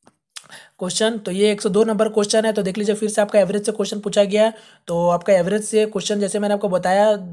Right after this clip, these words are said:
दो से तीन क्वेश्चन आपका मिनिमम पूछे जा रहे हैं, ठीक है। फिर आपका एक सौ तीन नंबर है, तो ये आपसे क्या पूछा है, ये आपका एचसीएफ पूछा है, एचसीएफ एलसीएम से भी आ रहा है दो क्वेश्चन से तीन क्वेश्चन। फिर ये आपका मेंसुरेशन से आ गया, डायरेक्ट फार्मूला बेस्ड क्वेश्चन है, ठीक है। फिर आप लोग भी देख लीजिएगा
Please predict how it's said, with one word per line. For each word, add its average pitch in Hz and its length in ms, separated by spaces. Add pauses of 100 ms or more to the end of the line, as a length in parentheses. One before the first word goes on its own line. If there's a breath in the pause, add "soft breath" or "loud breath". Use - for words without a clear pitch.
(140)
दो 196 120
से 208 140
तीन 214 200
क्वेश्चन 208 340
आपका 208 200
मिनिमम 196 320
पूछे 208 220
जा 196 180
रहे 202 100
हैं, 196 80
ठीक 208 160
है। 220 100 (480 loud breath)
फिर 185 140
आपका 196 220
एक 185 100
सौ 202 100
तीन 202 200
नंबर 202 340
है, 226 180 (240 loud breath)
तो 170 80
ये 175 160
आपसे 196 340
क्या 208 200
पूछा 208 280
है, 220 120
ये 196 120
आपका 190 220
एचसीएफ 185 400
पूछा 214 240
है, 220 140 (140)
एचसीएफ 202 340
एलसीएम 196 240
से 202 140
भी 196 60
आ 196 140
रहा 202 120
है 175 60
दो 185 120
क्वेश्चन 202 400 (180 soft breath)
से - 120
तीन 185 180
क्वेश्चन। 208 360 (440 loud breath)
फिर 180 180
ये 202 60
आपका 196 260
मेंसुरेशन 185 500
से 208 100
आ 202 80
गया, 196 160
डायरेक्ट 185 300
फार्मूला 185 360
बेस्ड 185 220
क्वेश्चन 196 320
है, 208 160
ठीक 202 220
है। 214 120 (520 soft breath)
फिर 175 260
आप 185 180
लोग 196 120
भी 190 80
देख 190 160
लीजिएगा 190 380